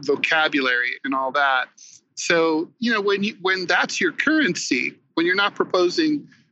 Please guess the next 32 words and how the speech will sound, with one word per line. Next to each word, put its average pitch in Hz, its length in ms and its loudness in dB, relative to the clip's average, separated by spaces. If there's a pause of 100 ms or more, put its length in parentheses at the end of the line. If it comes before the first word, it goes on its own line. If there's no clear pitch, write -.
(160)
legislation, 170 1000 0 (500)
basically 202 600 0
what 160 220 0
you're 170 160 2
really, 226 300 -2 (120)
you, 180 160 2
the 185 140 0
way 240 240 4
that 180 140 0
Democrats 185 520 0
argue 160 300 2
that 143 140 -2
they're 151 120 0
changing 143 460 -2
the 135 80 -4
world 147 420 0 (400)
is 170 120 -2
by 165 120 2
changing 156 360 0
the 151 60 2
way 147 140 2
we 139 160 -2 (380)
think 147 180 0
and 143 100 2
the 135 60 2
way 127 140 2
we 123 100 0
talk. 135 380 0 (520)
When 165 160 2
that's 208 300 0
your 208 100 0
currency 180 600 -2